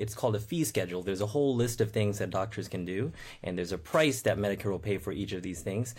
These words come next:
And oftentimes private insurance will just take that and multiply that by a certain amount. So maybe, like, ten percent more than Medicare. Uh, but part of this research is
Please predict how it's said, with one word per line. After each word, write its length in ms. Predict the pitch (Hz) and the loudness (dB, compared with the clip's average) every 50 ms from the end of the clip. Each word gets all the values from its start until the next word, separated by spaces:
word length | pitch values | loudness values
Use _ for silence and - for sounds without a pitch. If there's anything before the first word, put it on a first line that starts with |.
| - - - - - - - | -14 -14 -14 -16 -10 -2 0
And 160 | 110 107 110 | 2 2 4
oftentimes 560 | - 120 - 165 151 - 143 139 120 110 110 | 2 2 2 2 0 2 2 2 2 2 2
private 300 | 107 - 120 117 113 117 | 2 2 2 4 6 4
insurance 380 | 110 107 - - 110 104 101 - | 4 2 2 2 2 2 2 0
will 100 | 104 95 | -2 -2
just 280 | 101 98 98 - - | 0 -2 -4 -4 -4
take 220 | - 143 143 - - | -2 -2 -2 0 2
that 220 | 110 104 101 98 | 2 2 2 2
and 160 | 95 92 92 92 | 0 -2 -2 0
multiply 500 | 101 110 117 117 - 113 - - 98 92 | 2 2 2 2 -2 -4 -2 -2 -2 0
that 240 | 90 90 90 90 | 0 -2 -2 -2
by 140 | - 95 92 | -2 -2 -2
a 60 | 90 | 0
certain 280 | 87 - - 104 87 90 | -2 -2 -2 -2 -2 -4
amount. 320 | 90 90 90 87 90 87 | -4 -2 -2 -4 -4 -6
So 160 | 85 - 92 87 | -6 -6 -6 -6
maybe, 220 | 90 90 92 87 | -4 -6 -6 -4
like, 180 | 85 85 80 - | -6 -6 -6 -6
ten 220 | - - 117 107 | -2 0 0 2
percent 340 | 107 107 104 - 104 95 78 | 2 0 -2 0 -2 -2 -2
more 240 | 95 95 92 92 90 | -2 -2 -2 -2 -2
than 140 | 90 90 | -2 -2
Medicare. 480 | 90 87 90 85 - - 95 98 120 - - - - - - - - - - | -2 -4 -4 -4 -4 -2 0 0 0 -2 -4 -12 -16 -18 -18 -18 -18 -8 -2
Uh, 360 | - 95 92 90 90 87 90 - - - - _ _ | -2 0 0 0 0 -2 -4 -6 -10 -20 -20 _ _
but 260 | - 165 - - - - | 4 4 4 2 -6 0
part 160 | - 165 170 | 2 2 4
of 60 | 160 | 4
this 120 | 147 117 | 4 4
research 340 | 147 151 143 - 135 117 110 | 4 4 4 4 4 2 2
is 180 | 117 104 107 | 2 0 0